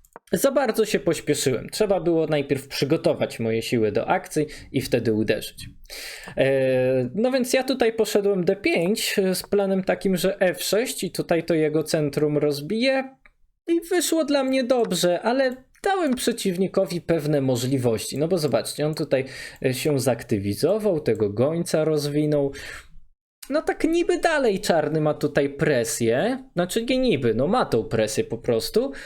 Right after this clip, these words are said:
ale no już biały coś dostał. Przed momentem te jego figury nie miały gdzie chodzić, e, w ogóle, mm, takie tępe te jego figury były,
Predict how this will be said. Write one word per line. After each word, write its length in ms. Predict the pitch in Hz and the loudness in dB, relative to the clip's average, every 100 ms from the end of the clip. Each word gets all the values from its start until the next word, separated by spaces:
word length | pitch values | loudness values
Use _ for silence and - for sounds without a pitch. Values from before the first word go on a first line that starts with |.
| - - - | -16 -16 0
ale 540 | 208 226 240 233 233 226 - | 2 2 2 2 0 -4 -2
no 120 | 240 | 0
już 600 | 269 381 508 - - - 196 | 2 0 0 0 0 0 0
biały 360 | 302 320 302 | 2 2 0
coś 320 | 277 269 220 165 | 2 2 2 2
dostał. 500 | 180 123 - 104 107 | 2 2 -2 -2 0
Przed 240 | - 233 | 0 2
momentem 480 | 277 320 359 294 247 | 0 0 0 -2 2
te 100 | 254 | 2
jego 220 | 220 208 | 2 0
figury 460 | 208 175 285 247 180 | -2 0 2 2 2
nie 120 | 175 | 2
miały 300 | 208 185 127 | 2 2 0
gdzie 220 | 107 110 | 0 -2
chodzić, 680 | - 294 254 233 202 - 190 | 2 0 2 0 -2 -2 0
e, 40 | 147 139 135 131 | 2 2 0 -2
w 80 | |
ogóle, 460 | 143 147 143 131 131 | -4 0 2 0 -4
mm, 260 | 139 127 135 | -6 -6 -6
takie 260 | - - 113 | -8 -2 0
tępe 440 | - 214 214 208 | 0 0 0 -2
te 140 | 202 | 0
jego 200 | 190 185 | -2 -2
figury 440 | 185 185 170 180 170 | -4 -4 -2 0 0
były, 360 | 170 175 165 | 0 2 0